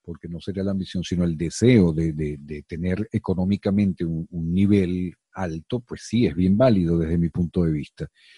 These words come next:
pero no tan válido como para dañar a una persona. Por ejemplo, eh, una cosa muy, muy simple, alguien que de repente agarra y, y planea,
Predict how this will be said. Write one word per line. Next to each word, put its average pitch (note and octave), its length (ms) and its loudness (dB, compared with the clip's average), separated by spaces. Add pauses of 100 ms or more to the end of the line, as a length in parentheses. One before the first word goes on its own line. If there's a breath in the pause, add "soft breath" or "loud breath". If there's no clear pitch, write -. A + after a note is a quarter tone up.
(140 soft breath)
pero G2 220 0
no F#2+ 160 -2
tan A#2 240 0
válido A2+ 340 0
como G2 220 -2
para E2 280 -4
dañar D#2 320 -6
a F2 40 -4
una F2+ 140 -4
persona. E2+ 600 -4 (360 soft breath)
Por E2 160 -8
ejemplo, F2 500 -4 (800)
eh, A#2 80 -2
una C3 320 0
cosa B2+ 280 0
muy, G#2+ 240 4
muy F#2+ 180 0
simple, D2+ 460 -8
alguien G#2 320 -2
que A2+ 120 -4
de F#2 100 2
repente F2+ 480 -4
agarra G2 460 -2
y, F#2 280 -10
y E2 40 -6
planea, F2+ 640 0